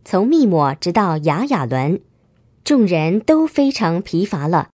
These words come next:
就急忙抢夺战利品。他们捉住了羊、牛或牛犊，就地宰杀，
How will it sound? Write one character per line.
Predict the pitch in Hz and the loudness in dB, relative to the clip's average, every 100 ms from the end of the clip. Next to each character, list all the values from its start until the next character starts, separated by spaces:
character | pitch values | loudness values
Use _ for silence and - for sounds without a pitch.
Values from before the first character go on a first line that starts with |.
| _ _ - | _ _ 0
就 | 202 | 0
急 | - 175 | 2 0
忙 | 190 165 | 2 0
抢 | 202 - 139 | -2 -4 -4
夺 | 131 196 | -2 -2
战 | 170 302 233 | 0 2 2
利 | 196 | 2
品。 | 170 143 - _ _ _ _ _ | 0 -6 -6 _ _ _ _ _
他 | - 202 | -2 0
们 | 175 165 | 0 -2
捉 | 165 269 | 0 2
住 | 277 254 | 4 2
了 | 165 156 | 2 2
羊、 | 156 147 190 240 _ _ - | 0 2 2 0 _ _ 0
牛 | 185 175 220 254 | 2 4 2 -2
或 | - 294 | 0 2
牛 | 208 175 240 | 4 2 2
犊， | 180 165 214 _ _ - | 4 4 2 _ _ -2
就 | 349 277 | 2 2
地 | 214 220 | 2 0
宰 | 160 147 92 | 0 -4 -2
杀， | - 196 196 | 2 2 0